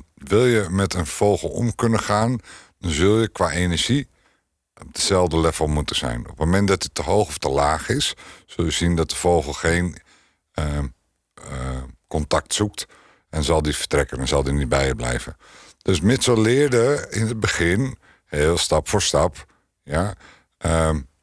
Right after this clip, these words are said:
om met de vogels om te gaan. En er zit een verschil bij. Eh,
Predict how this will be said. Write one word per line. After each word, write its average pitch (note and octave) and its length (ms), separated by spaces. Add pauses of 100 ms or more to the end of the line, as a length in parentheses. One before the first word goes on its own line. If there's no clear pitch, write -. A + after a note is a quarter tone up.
om G2+ 420
met F2+ 180
de - 80
vogels E2+ 340
om F2+ 140
te - 80
gaan. C#2 340
En G2+ 380 (200)
er G2 100
zit B2+ 220
een A2 60
verschil A2 380
bij. D2+ 300
Eh, - 60